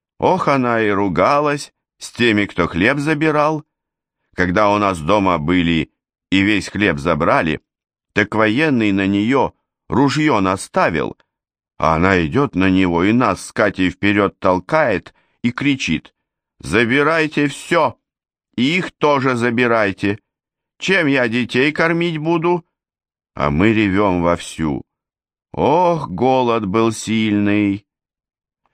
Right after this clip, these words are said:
Во многих случаях от большой семьи оставалось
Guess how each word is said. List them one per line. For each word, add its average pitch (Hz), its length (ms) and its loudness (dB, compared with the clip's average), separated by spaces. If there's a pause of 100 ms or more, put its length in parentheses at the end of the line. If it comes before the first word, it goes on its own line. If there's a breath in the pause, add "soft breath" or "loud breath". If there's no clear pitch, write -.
(120)
Во 80 120 0
многих 85 420 0
случаях 65 680 -6 (400)
от 80 180 -2
большой 92 380 0
семьи 123 340 -2
оставалось 104 720 -2